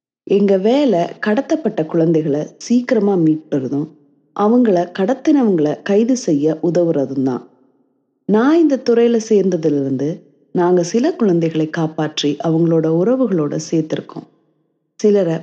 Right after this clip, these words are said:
பாதுகாப்பான இடத்துல சேர்த்திருக்கோம். துரதிர்ஷ்டவசமா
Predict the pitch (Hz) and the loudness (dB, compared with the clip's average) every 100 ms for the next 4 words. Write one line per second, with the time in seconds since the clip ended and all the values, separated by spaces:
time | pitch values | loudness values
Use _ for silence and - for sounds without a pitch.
0 | - 165 160 180 196 190 233 277 269 190 | -4 -2 -2 -2 -4 -2 -2 0 0 0
1 | - 160 160 147 139 - - - 107 _ | -2 -4 -2 -4 -6 -8 -12 -14 -14 _
2 | _ _ _ - 170 185 220 - 180 156 | _ _ _ -4 -2 0 0 0 -2 -4
3 | 156 143 139 | -4 -4 -2